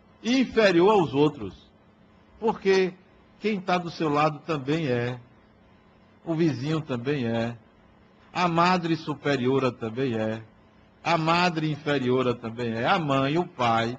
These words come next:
todo mundo. Todo ser humano. A civilização com o nome de educação e etiqueta escondeu esse inimigo. Agora, não é para você lançá-lo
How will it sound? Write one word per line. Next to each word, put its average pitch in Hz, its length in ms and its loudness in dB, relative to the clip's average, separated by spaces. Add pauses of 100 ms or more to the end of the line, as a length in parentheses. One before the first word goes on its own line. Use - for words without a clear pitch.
todo 359 200 -8
mundo. 214 440 -4 (420)
Todo 233 460 -2
ser 180 280 -6
humano. 151 480 -4 (880)
A 156 680 2 (540)
civilização 190 960 0
com 202 160 -2
o 180 40 0
nome 165 280 0
de 147 140 2
educação 135 720 0
e 127 60 0
etiqueta 127 800 0 (340)
escondeu 175 1300 4
esse 120 300 -2
inimigo. 101 640 -8 (500)
Agora, 139 440 0
não 165 320 0
é 190 160 2
para 165 340 -4
você 127 460 -6
lançá-lo 123 760 -4